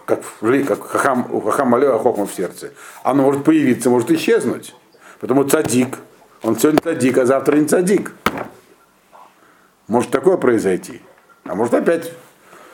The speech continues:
так сказать, лакум встать снова цадиком. Поэтому тут можно обрадоваться: "О, сегодня цадик". А вот если он хахам, то это источник симхи. Для, то есть это раз, представим, что это свойство, которое человека внедрено.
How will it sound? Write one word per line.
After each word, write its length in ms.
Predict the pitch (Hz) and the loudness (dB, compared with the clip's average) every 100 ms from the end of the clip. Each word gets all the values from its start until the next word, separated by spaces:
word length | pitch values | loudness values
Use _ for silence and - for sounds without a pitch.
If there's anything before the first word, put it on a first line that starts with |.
| - - - | -20 -20 -18
так 160 | 110 101 | -10 -6
сказать, 280 | 117 107 - | -4 -4 -2
лакум 480 | 110 117 131 110 - | -2 0 0 0 -2
встать 340 | - 113 95 | -2 -2 0
снова 200 | 110 101 | -2 -2
цадиком. 460 | 101 92 90 78 73 - - - - - - | -2 -4 -8 -12 -16 -20 -20 -20 -20 -20 -4
Поэтому 220 | 107 135 | 0 2
тут 100 | 180 | 2
можно 260 | 202 180 185 | 2 2 2
обрадоваться: 560 | 180 202 160 123 117 | 2 2 2 0 0
"О, 380 | - 226 226 - - | 2 2 0 -10 -4
сегодня 300 | 110 139 135 | -2 0 0
цадик". 300 | 196 78 - - _ _ _ - - - - - | 0 -4 -10 -20 _ _ _ -20 -20 -20 -18 -2
А 160 | 117 | 0
вот 220 | 120 135 | 2 2
если 340 | 123 151 - 139 | 2 2 4 2
он 140 | 143 | 2
хахам, 560 | - 127 - 269 185 95 - - - - - - - - - - | 0 0 0 0 -2 -4 -6 -8 -10 -12 -20 -20 -20 -20 -20 -2
то 100 | 147 | 0
это 320 | 180 190 170 | 2 2 2
источник 420 | - 170 156 147 | 2 2 2 0
симхи. 480 | - - 165 - - - - - | 2 2 2 0 -10 -14 -18 -14
Для, 460 | 90 98 95 82 - - - 90 78 - | -6 -2 0 -2 -6 -16 -16 -14 -14 -12
то 100 | - | -10
есть 200 | - - - - - | -10 -10 -20 -18 -6
это 200 | - 143 | 0 0
раз, 120 | 147 | 0
представим, 380 | 123 156 120 160 | 0 0 0 -4
что 160 | - | -2
это 320 | 156 170 151 120 - | -2 0 -2 -2 -8
свойство, 460 | - 151 151 127 | 0 2 2 0
которое 380 | 113 113 127 123 | -2 0 2 2
человека 320 | - 131 123 | 2 2 2
внедрено. 800 | 104 117 120 117 135 135 87 - | 0 2 2 4 4 4 2 -4